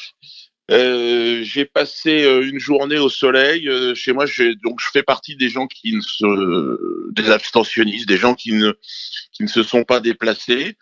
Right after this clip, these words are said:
Euh, mais je regarde avec pas mal d'amusement ce qui se passe. Bon, c'est, euh, c'est un, c'est un divertissement pour moi, hein, ce que je, mais, euh, bon, bah, évidemment, <laughs> là, je suis plus motivé qu'au premier tour. C'est-à-dire que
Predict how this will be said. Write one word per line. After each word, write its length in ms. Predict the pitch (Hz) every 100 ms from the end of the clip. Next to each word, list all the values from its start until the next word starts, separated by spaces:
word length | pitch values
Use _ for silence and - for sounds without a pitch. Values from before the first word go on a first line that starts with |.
| - - - - -
Euh, 260 | 104 113 113
mais 320 | 120 135 139
je 180 | 123 127
regarde 460 | 120 127 131 139 127
avec 260 | 117 110
pas 100 | 120
mal 200 | 123 123
d'amusement 540 | 123 120 113 120 165 208
ce 100 | -
qui 120 | 113
se 140 | -
passe. 340 | 135 185 202 95
Bon, 220 | 113 131
c'est, 360 | - 104 104
euh, 340 | 95 90 92 90
c'est 300 | - - -
un, 320 | 95 92 95
c'est 180 | 92 104
un 60 | 101
divertissement 680 | 110 117 - 143 - 185
pour 200 | 170 135 120
moi, 240 | 117 104
hein, 120 | 113
ce 140 | 113 -
que 80 | 107
je, 300 | 101 104 101 - - - - - _ -
mais, 600 | 104 123 147 175 202 185
euh, 500 | 151 135 131 127 123
bon, 140 | 143
bah, 300 | 139 107 107
évidemment, 640 | 107 113 127 131 131 180 170
<laughs> 20 |
là, 60 | 156 143 135
je 80 |
suis 280 | 131 - 139
plus 220 | - 156
motivé 520 | 147 143 - 147 151 147
qu'au 220 | 131 120
premier 340 | - 123 131
tour. 280 | - 185 180
C'est-à-dire 360 | - 113 120 -
que 180 | 120